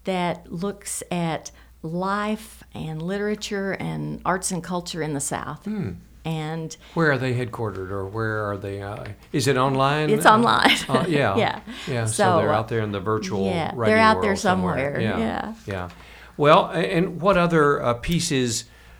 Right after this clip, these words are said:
Speaker 2: are you most proud of, or have you gotten published that, that you'd like to tell us about? Uh,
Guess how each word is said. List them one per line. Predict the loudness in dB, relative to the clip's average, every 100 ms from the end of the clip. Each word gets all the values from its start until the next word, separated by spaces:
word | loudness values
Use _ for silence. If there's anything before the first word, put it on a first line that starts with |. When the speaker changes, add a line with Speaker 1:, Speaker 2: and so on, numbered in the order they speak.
| -12 2
Speaker 2:
are | 4 4
you | 4 2
most | 2 2 2 -2 -4
proud | 0 2 2 2
of, | 2 2 2
or | 0 0
have | 0 -2 -2
you | -4
gotten | 0 -2 0 0
published | 4 4 2 -2 -2 -4
that, | -4 -4 -6
that | -6 -8 -10 -8
you'd | -6 -2
like | -2 -4 -6
to | -6
tell | -4 -4
us | -6 -6
about? | -6 -6 -8 -8 -10
Uh, | -8